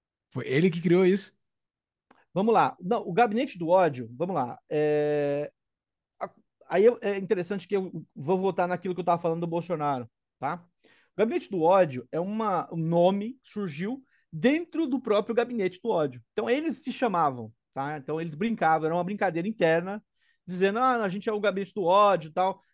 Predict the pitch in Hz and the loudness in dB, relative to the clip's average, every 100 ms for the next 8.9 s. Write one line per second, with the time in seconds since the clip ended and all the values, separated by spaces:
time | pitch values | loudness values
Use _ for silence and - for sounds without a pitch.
0 | _ - 185 208 226 226 175 220 175 185 | _ 0 0 2 -2 -2 -2 -2 -2 0
1 | 170 180 190 190 175 165 180 180 175 175 | 0 0 -4 -4 -2 0 0 0 0 -2
2 | 175 170 208 170 147 117 - _ _ _ | -6 -8 -6 -2 -2 -4 -12 _ _ _
3 | _ _ _ _ - 151 - _ _ _ | _ _ _ _ -12 -12 -16 _ _ _
4 | _ _ _ - - - 175 - 180 185 | _ _ _ -20 -16 -6 -4 0 -2 0
5 | 214 330 320 277 - - 240 247 196 190 | 2 2 2 2 -2 2 4 4 0 -6
6 | 202 175 175 170 165 160 151 156 170 175 | -6 -6 -2 -2 -2 -2 -2 -2 -4 -6
7 | 175 156 165 - 196 196 190 196 175 165 | -4 -8 -8 -8 -4 -4 -2 -2 0 -2
8 | 165 180 - 240 214 170 170 131 | -4 -12 -6 -4 0 2 0 -4